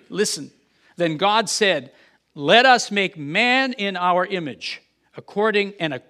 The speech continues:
according to our likeness." Now, notice the difference. Image means we are spirit. You have been made, when, when you're conceived in your mother's womb,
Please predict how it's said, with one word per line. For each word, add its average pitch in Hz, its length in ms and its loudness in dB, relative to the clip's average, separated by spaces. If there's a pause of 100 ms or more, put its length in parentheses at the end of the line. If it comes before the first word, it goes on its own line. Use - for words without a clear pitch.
(140)
according 262 460 4
to 220 160 -8
our 196 140 2
likeness." 180 720 -4
Now, 151 160 -6
notice 226 300 -6
the 254 100 -12
difference. - 460 -6 (420)
Image 262 540 0
means 180 340 -4
we 185 180 -4
are 170 180 2
spirit. - 680 -8 (800)
You 233 340 -2
have 254 260 0
been 226 220 -4
made, 185 260 -4
when, 143 240 -10
when 165 140 -8
you're 262 160 -6
conceived 262 560 -6
in 262 100 -6
your 254 100 -4
mother's 226 380 -6
womb, 151 320 -10